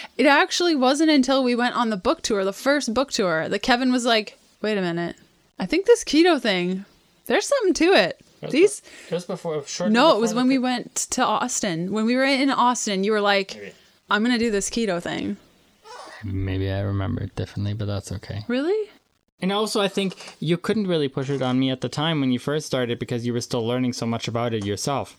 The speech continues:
Speaker 1: Mm.
Speaker 2: And I think what you've always, always, um, embraced is that a woman's body is different than a man's body. And you were really focused on trying to figure out how do hormones work with ke-, on a ketogenic diet and all those things. So I think,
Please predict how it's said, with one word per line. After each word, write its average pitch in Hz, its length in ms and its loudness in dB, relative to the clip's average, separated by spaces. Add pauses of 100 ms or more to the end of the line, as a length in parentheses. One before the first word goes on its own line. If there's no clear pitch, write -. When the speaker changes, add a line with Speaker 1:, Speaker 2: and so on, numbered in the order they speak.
(140)
Speaker 1:
Mm. 220 180 -2
Speaker 2:
And 165 80 2
I 175 40 2
think 196 200 0
what 147 280 0
you've 127 140 -2
always, 196 560 0
always, 156 580 2
um, 131 440 0 (320)
embraced 131 600 0
is 117 140 -4
that 113 220 -2 (200)
a 131 120 -4
woman's 156 340 -2
body 117 340 -2
is 107 140 -4
different 127 320 -2
than 113 140 -2
a 110 80 -2
man's 131 400 -2
body. 104 380 -2
And 123 160 -2
you 165 180 0
were 160 120 2
really 139 300 0
focused 135 560 -4
on 120 140 -4
trying 131 240 -2
to - 40 -6
figure 117 240 -2
out 113 160 -2
how 127 140 -2
do 143 140 -2
hormones 113 580 0
work 107 400 -4
with 107 240 -4
ke-, 123 200 -4
on 113 100 -2
a - 40 -2
ketogenic 107 600 -2
diet 104 180 -4
and 98 100 -6
all 107 140 -4
those 117 240 -2
things. 98 260 -4
So 113 120 -2
I - 20 -2
think, 113 260 -2